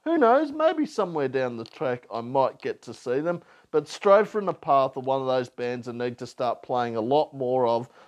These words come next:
on my radio shows and podcasts because I don't play them anywhere near enough.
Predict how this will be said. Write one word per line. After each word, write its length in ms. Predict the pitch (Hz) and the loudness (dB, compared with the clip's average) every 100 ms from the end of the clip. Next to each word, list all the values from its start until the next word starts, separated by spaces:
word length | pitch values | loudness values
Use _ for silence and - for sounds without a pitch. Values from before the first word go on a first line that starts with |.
| - | -8
on 120 | 131 | -2
my 100 | 127 | 0
radio 480 | 120 123 135 131 127 | 4 4 4 2 0
shows 400 | - 135 127 123 | 0 0 0 -2
and 160 | 117 | -10
podcasts 680 | - 170 170 - 185 185 - - | 0 2 2 2 4 4 2 -14
because 340 | 120 147 123 | -10 -8 -8
I 60 | 117 | -6
don't 260 | 120 - | -6 -6
play 200 | - 113 | -8 -8
them 160 | 110 127 - | -8 -10 -4
anywhere 400 | 208 202 165 139 | 0 2 2 2
near 280 | 123 117 110 | 0 -4 -4
enough. 440 | 110 123 131 - | -4 0 0 -2